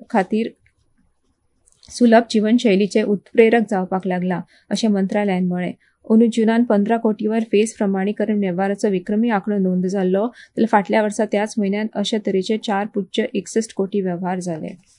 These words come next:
भारतीय हवामान खात्यान आज अरुणाचल प्रदेश, आसाम, मेघालय, कर्नाटकांतले दर्यादेगेवेले वाठार, उदंत राजस्थान, कोकण, गोंय,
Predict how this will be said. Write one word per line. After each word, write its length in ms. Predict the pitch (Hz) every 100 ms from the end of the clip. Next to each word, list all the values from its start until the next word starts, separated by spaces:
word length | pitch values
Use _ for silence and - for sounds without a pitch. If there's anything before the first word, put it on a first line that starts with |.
| _ _ _ _ _ _ _ _ _ -
भारतीय 360 | 233 226 226 294
हवामान 300 | 233 226 247
खात्यान 360 | 220 185 214 226
आज 160 | 214
अरुणाचल 420 | 202 190 208 208
प्रदेश, 360 | 220 196 214 220
आसाम, 500 | - 202 - 214 226
मेघालय, 440 | 202 185 202 208
कर्नाटकांतले 680 | 220 190 185 202 214 196 202
दर्यादेगेवेले 880 | 190 180 196 214 202 196 190 202 202
वाठार, 480 | 180 185 180 214 226 - _ _ _
उदंत 720 | - 202 185 220 226 226 226
राजस्थान, 920 | 208 180 - 190 180 220 - 233 233
कोकण, 460 | 233 196 185 226 226
गोंय, 380 | 196 196 208